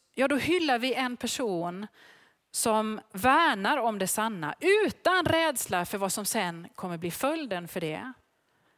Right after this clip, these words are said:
Som i mötet med dig och mig genomskådar och utmanar också oss att vara sanna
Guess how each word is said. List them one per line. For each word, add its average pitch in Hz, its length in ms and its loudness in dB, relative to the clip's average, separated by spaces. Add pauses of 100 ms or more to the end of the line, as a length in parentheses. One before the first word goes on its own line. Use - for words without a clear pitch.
(520)
Som 277 200 2
i 294 80 4
mötet 320 480 2
med 277 140 0
dig 311 260 4
och 370 80 -2
mig 262 420 0 (1120)
genomskådar 226 1400 0
och 175 220 -2
utmanar 226 1080 0
också - 420 -4
oss - 580 0 (560)
att 208 180 -6
vara 269 400 2
sanna 202 640 -2